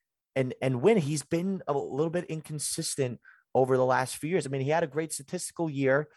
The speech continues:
but it's,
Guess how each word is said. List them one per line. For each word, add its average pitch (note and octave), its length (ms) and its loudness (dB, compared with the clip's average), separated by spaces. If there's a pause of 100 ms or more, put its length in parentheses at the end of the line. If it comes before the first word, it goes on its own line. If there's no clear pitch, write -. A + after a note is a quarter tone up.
(260)
but C#3+ 300 4 (1600)
it's, D3+ 240 -2